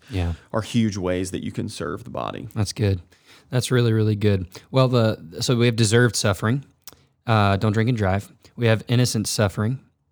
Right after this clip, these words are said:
Speaker 1: And then we have righteous suffering.
Speaker 2: Yeah, that's what Paul's talking
Speaker 1: Yeah,
Speaker 2: about in the
Speaker 1: Paul's
Speaker 2: passage.
Speaker 1: talking about righteous suffering. And there's three ki-, uh, four kinds of, of righteous suffering that were broken down for us. It was physical,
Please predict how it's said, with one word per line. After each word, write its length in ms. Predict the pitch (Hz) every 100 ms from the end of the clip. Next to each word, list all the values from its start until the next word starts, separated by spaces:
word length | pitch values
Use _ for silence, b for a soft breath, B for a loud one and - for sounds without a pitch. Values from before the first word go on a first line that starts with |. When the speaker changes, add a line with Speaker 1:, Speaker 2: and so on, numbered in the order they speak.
| _ - _ -
Speaker 1:
And 140 | 117 117
then 120 | 113
we 120 | 113
have 220 | 110 107
righteous 720 | 98 98 104 - 92 82 - -
suffering. 580 | - - 85 - - 113
Speaker 2:
Yeah, 220 | 107 92 87
that's 320 | 117 139 -
what 160 | 110
Paul's 280 | - 98 90
talking 240 | 104 92 107
Speaker 1:
Yeah, 140 | 98
Speaker 2:
about 80 | 85
in 40 | -
the 40 |
Speaker 1:
Paul's 220 | 113 117
Speaker 2:
passage. 60 | -
Speaker 1:
talking 340 | 120 110 113
about 200 | 107 104
righteous 600 | 85 98 104 110 - 117
suffering. 680 | - - - 98 87 - 92
And 60 | 92
there's 120 | 98
three 160 | - 131
ki-, 140 | -
uh, 340 | 104 98 90 95
four 280 | - 117 113
kinds 340 | 98 95 92
of, 160 | 90 -
of 220 | 92 104
righteous 320 | 92 90 90
suffering 440 | - 92 - 92
that 120 | 87 90
were 60 |
broken 300 | 87 90 90
down 200 | 87 87
for 180 | 87 85
us. 100 | -
It 60 | -
was 140 | 95
physical, 640 | - 120 117 113 117 113